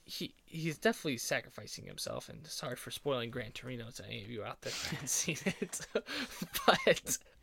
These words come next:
but, I don't know, I just wasn't satisfied with it. I felt like they could have done something else with it that I liked better. I don't think it was a bad ending. I thought it was very well done. I just thought, like,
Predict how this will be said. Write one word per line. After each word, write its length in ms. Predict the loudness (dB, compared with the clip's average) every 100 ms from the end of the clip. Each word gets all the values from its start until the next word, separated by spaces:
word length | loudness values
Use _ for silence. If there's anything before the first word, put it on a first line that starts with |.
| -14 -2 0 0 -2 -4 -6 10
but, 320 | 12 12 6 -4 _ _ _ _ _ -20 -18 -16 6
I 60 | 10
don't 100 | 10
know, 160 | 8 2 0 6
I 80 |
just 200 | 6 8
wasn't 320 | 6 4 2 2
satisfied 520 | 6 6 6 4 4
with 160 | 2
it. 180 | 0 0
I 60 | -2
felt 200 | 4 4
like 100 | 4
they 80 | 2
could 140 | -2
have 40 | 0
done 220 | 0 0
something 560 | -2 -2 -2 -4 -6 -16 _ -4
else 300 | 0 0 0
with 160 | 0 2
it 100 | 2
that 60 | 4
I 60 |
liked 240 | 4 2 2
better. 220 | 4 6
I 80 | 8
don't 220 | 6 4
think 120 | 0
it 40 | -2
was 80 | -2
a 40 |
bad 200 | -2 -2
ending. 300 | -2 -6 -10 -14 _ -20 -4
I 120 | 0
thought 240 | 0 -2
it 160 | -4 -2
was 220 | -2 -2
very 220 | 2 4
well 200 | 2 0
done. 220 | -2 -2
I 100 | -2
just 240 | -4 -8 -2
thought, 320 | -2 -2 -8
like, 260 | -12 -12